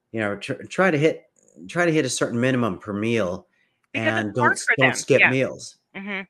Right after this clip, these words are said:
Speaker 2: Yeah.
Speaker 1: It is hard
Speaker 2: Yep.
Speaker 1: for them.
Speaker 2: Yep.
Speaker 1: Yeah.
Speaker 2: I, I actually, I am, um, an intensive cardiac rehab director, um, as well. So I have the privilege to work with, um, you know, heart patients, and a lot of them are, are much older,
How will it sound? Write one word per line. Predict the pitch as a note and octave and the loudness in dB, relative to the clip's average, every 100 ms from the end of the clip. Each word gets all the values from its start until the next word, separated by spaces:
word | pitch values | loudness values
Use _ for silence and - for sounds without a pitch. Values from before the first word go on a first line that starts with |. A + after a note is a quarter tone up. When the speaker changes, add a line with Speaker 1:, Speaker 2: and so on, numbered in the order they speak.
| - | 0
Speaker 2:
Yeah. | G3 E3+ | 2 2
Speaker 1:
It | D#3+ | 0
is | E3 C#3 | -4 -2
hard | G2 | -4
Speaker 2:
Yep. | - | -4
Speaker 1:
for | - | -18
them. | - _ _ - | -20 _ _ -4
Speaker 2:
Yep. | G3 - | -2 0
Speaker 1:
Yeah. | |
Speaker 2:
I, | G3+ G3+ G#3 - | 2 2 0 -2
I | F#3 F#3+ | -2 2
actually, | F#3+ - - F3+ D#3+ | 2 0 -12 -8 -6
I | - F3 F3 E3 | -2 -2 -2 -4
am, | - E3 D#3+ - - | -4 -6 -8 -14 -12
um, | D3 C#3+ C#3+ D3 | -12 -12 -14 -12
an | D#3+ | -12
intensive | D#3 E3+ E3 E3 | -12 -14 -12 -14
cardiac | - D#3+ D3+ - | -6 -4 -4 -4
rehab | E3 E3 - | -6 -6 -8
director, | C#3 C3+ _ D3 C3 C#3 _ _ _ - | -8 -8 _ -14 -14 -16 _ _ _ -10
um, | D3 C#3+ - _ _ - | -10 -10 -20 _ _ -8
as | D#3 D#3 | -8 -4
well. | F3 C#3+ | -6 -6
So | C#3 D#3 | -8 -10
I | D3+ D#3 | -6 -6
have | E3+ D#3+ D#3 D3 - | -2 -4 -4 -8 -20
the | - | -18
privilege | - D4 G3+ D3 C3+ - - _ _ _ _ | -8 -8 -6 -10 -10 -12 -14 _ _ _ _
to | - A3 E3+ | -4 -2 -2
work | E3 F#3 G3+ - | -6 -6 -6 -8
with, | E3 D3+ - - | -6 -6 -8 -8
um, | D#3+ D3+ C#3 - | -6 -6 -10 -14
you | E3 | -12
know, | D#3 | -12
heart | F3 E3+ | -8 -10
patients, | - D#3+ - D3+ D3 | -8 -10 -10 -14 -14
and | D3 | -14
a | |
lot | C3+ C3+ | -12 -14
of | C#3 | -14
them | F3 | -12
are, | G3 F#3+ - | -10 -12 -10
are | E3+ E3+ | -8 -6
much | E3 E3 - | -6 -8 -10
older, | E3 F3+ D3+ C3+ | -10 -8 -8 -8